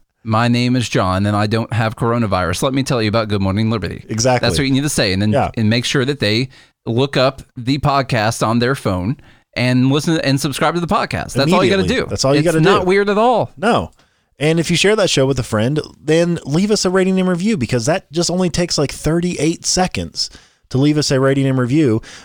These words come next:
Speaker 2: Uh, we've been getting some new ones in. We appreciate all of you guys that leave us a review and say kind things about us. We are five out of five stars so far,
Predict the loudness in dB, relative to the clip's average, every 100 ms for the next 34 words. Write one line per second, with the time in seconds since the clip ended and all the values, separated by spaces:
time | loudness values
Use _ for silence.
0 | -2 0 2 2 0 0 0 0 0 2
1 | 2 0 0 0 0 -2 0 0 -2 -2
2 | 0 0 0 0 -2 -2 0 0 2 2
3 | 0 -2 -2 -2 -2 -2 0 0 0 0
4 | -2 -2 -4 -4 -2 -2 -2 -2 -2 0
5 | 0 -2 0 2 2 2 -2 -20 -16 -2
6 | 0 2 2 0 2 2 2 0 2 2
7 | 2 -2 -6 -2 0 0 2 0 0